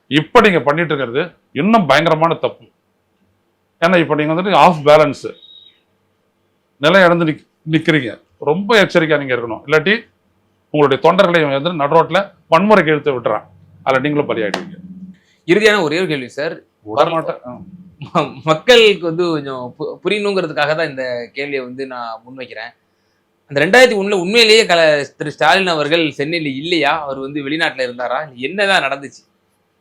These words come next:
Speaker 1: நான் ஸ்டாலின்லாம் எதுக்கும் பயப்படுறவனும் கிடையாது. அ-,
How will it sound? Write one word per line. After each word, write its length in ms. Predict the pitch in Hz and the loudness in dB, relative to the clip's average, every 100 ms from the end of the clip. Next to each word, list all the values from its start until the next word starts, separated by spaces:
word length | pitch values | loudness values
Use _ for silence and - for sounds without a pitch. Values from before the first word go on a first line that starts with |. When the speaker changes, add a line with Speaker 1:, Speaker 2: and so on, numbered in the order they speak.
| _ _ | _ _
Speaker 1:
நான் 360 | 110 104 98 92 - 98 92 - _ _ | -10 -8 -8 -14 -20 -20 -20 -20 _ _
ஸ்டாலின்லாம் 840 | - 127 135 147 135 131 165 135 | -4 0 0 0 -4 -4 -4 -4
எதுக்கும் 360 | 120 135 143 113 | -8 -10 -12 -6
பயப்படுறவனும் 580 | 113 135 131 131 131 123 | -6 -6 -4 -4 -4 -8
கிடையாது. 520 | 123 135 131 110 95 _ _ _ _ _ _ _ _ _ - _ 87 | -4 -4 -4 -6 -10 _ _ _ _ _ _ _ _ _ -20 _ -12
அ-, 200 | 113 | -12